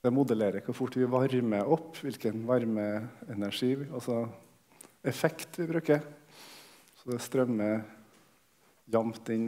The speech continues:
med ny termisk energi, og her lekker det kanskje ut da. Så det krever en annen partikulærløsning da, med andre randbetingelser. Det der er mer komplisert å skrive en partikulærløsning. Her har vi jo ikke noe steady state heller.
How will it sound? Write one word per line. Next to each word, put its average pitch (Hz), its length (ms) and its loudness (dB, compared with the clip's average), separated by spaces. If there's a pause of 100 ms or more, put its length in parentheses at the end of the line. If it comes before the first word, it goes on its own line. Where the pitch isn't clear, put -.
med 110 300 0
ny 110 200 0
termisk 104 480 -2
energi, 117 380 0 (640)
og 120 120 -10
her 117 140 0
lekker - 380 -8
det 104 100 -8
kanskje 110 300 -4
ut 101 260 -8 (200)
da. - 80 -2 (2250)
Så 143 120 2
det - 120 10
krever 165 320 10
en 151 80 4 (100)
annen 120 460 8 (1120)
partikulærløsning 113 1120 0
da, 117 120 -2
med 113 120 -4
andre 107 400 -2
randbetingelser. 101 680 -4
Det 123 100 6
der 139 180 6
er 135 60 2
mer 117 160 2
komplisert 107 560 -2
å 117 80 -6
skrive 104 320 -2
en 98 100 -8
partikulærløsning. 107 840 -6 (1400)
Her 131 120 10
har 139 120 10
vi 113 80 2
jo 113 80 0
ikke 131 140 0
noe 123 80 -2
steady 110 420 4
state 123 400 4
heller. 139 280 6